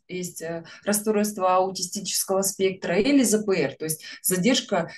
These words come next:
психического здоровья. И вот эти все истории, развития, да, точнее, то есть вот эти все истории у нас неврологии, психологии,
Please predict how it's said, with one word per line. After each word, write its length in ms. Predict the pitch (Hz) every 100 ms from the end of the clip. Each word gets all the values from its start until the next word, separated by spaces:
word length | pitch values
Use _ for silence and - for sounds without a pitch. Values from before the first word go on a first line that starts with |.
| -
психического 960 | - 208 233 214 214 - 185 170 160 156 _ _ _ _ _ _ _ _ -
здоровья. 500 | 175 220 220 190 143
И 160 | - 202
вот 200 | 254 269
эти 160 | -
все 380 | 208 - 247 240
истории, 580 | 214 - 311 262 160 147 - - - -
развития, 640 | 202 220 214 214 208 143
да, 160 | 143 180
точнее, 460 | - - 170 151 - - -
то 60 |
есть 120 | 208
вот 140 | 240 233
эти 160 | 214 214
все 260 | - 220
истории 520 | 214 - 330 302 220 190
у 100 | 196
нас 220 | 208 214
неврологии, 760 | 202 196 190 233 294 226 220
психологии, 1000 | - - 208 175 175 247 285 226 226 214